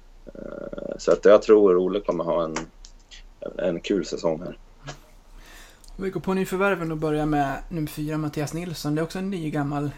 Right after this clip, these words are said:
Speaker 2: spelare som kommer från, från Timrå här senast.
Speaker 1: Ja, eh, samma där. Jag fick lite Norén-vibbar faktiskt när jag såg, eh,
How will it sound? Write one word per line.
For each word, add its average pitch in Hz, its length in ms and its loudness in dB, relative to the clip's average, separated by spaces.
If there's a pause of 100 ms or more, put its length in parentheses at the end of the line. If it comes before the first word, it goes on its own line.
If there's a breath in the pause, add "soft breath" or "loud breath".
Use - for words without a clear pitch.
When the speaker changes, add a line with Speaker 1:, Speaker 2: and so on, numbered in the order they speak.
(120)
Speaker 2:
spelare 139 380 -8
som 143 120 -8
kommer 139 240 -6
från, 139 380 -8
från 147 140 -8
Timrå 147 300 -6
här 147 100 -6
senast. - 460 -14 (880)
Speaker 1:
Ja, 139 260 8 (920)
eh, 85 300 -2
samma 135 340 4
där. 123 200 8
Jag 92 140 4
fick 147 220 -4
lite 110 220 -2
Norén-vibbar 101 600 0
faktiskt - 420 -12
när 87 60 -6
jag 82 60 -8
såg, 87 380 -4
eh, 78 220 -4